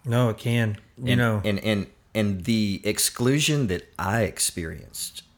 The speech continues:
Speaker 2: the friends that I have lost, the family members that won't talk to me anymore, the pastors that will never invite me to speak or call me anymore.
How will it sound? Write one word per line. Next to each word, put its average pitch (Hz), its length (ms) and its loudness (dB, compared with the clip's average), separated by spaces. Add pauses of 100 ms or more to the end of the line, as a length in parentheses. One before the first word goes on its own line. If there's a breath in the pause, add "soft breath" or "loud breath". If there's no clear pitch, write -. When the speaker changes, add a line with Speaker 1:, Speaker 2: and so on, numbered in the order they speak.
(120)
Speaker 2:
the 95 100 -8
friends 113 460 0
that 87 140 -2
I 85 160 0
have 98 180 -4
lost, - 600 -12 (720 soft breath)
the 95 100 -4
family 107 300 2
members 98 440 2
that 87 180 -2
won't 90 260 -4
talk 92 220 -4
to - 80 -8
me 87 240 -2
anymore, 80 480 -8 (240)
the 85 140 -8
pastors 101 600 0
that 87 140 -6
will 85 100 -8
never 85 520 -2
invite 85 320 -4
me 85 120 -6
to 80 80 -6
speak 85 420 -6
or 80 60 -8
call 87 260 -4
me 82 200 -6
anymore. 82 560 -6